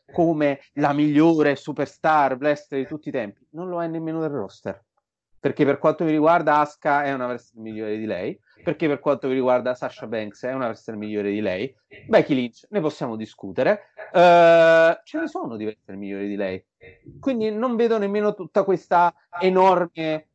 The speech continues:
aura intorno a Charlotte Flair come se fosse, eh, che ne so, la Ric Flair appunto della, della nostra era, non lo è. Cioè è una delle tante wrestler capaci che la W W E ha.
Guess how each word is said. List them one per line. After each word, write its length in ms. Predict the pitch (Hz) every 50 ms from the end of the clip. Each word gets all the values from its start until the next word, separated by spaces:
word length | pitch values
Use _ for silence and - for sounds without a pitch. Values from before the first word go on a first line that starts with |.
| _ -
aura 500 | 156 156 160 160 156 147 147 147 143 139
intorno 300 | 143 - - 156 143 143
a 60 | 139
Charlotte 320 | - - 131 127 127 - _
Flair 320 | - 143 135 135 127 127
come 160 | - 135 117 113
se 140 | - 139
fosse, 760 | - _ - 135 131 - - - - 127 123 120 - _ _ _ _ - - - - -
eh, 720 | 139 139 135 127 127 127 123 123 120 123 117 117 117 110 _
che 120 | _ - 127
ne 140 | 123 120
so, 300 | 113 117 107 98 101 98
la 160 | 110 135 131 123
Ric 220 | 123 127 _ -
Flair 360 | _ - 123 117 113 107 104
appunto 460 | 107 104 - - 110 104 98 - -
della, 340 | 92 98 95 95 92 95 95
della 240 | 92 101 101 - 92
nostra 320 | 95 92 _ - 95 101
era, 160 | 101 92 92 127
non 180 | 147 147 151
lo 140 | 180 185 180
è. 100 | 147 - - _ _ _ - - - - -
Cioè 220 | - 170 113 123
è 300 | 151 165 170 165 165 190 -
una 420 | 220 226 233 208 202 220 254 262
delle 260 | 190 160 175 190 233 233
tante 360 | - 139 143 165 170 - 208
wrestler 360 | 147 120 135 - - 214 202
capaci 460 | - 208 185 135 104 107 - - 180
che 80 | 147 143
la 100 | 120 117
W 420 | 120 117 110 117 123 127 131 131 135
W 140 | 151 180
E 140 | 220 240 226
ha. 220 | 196 135 95 -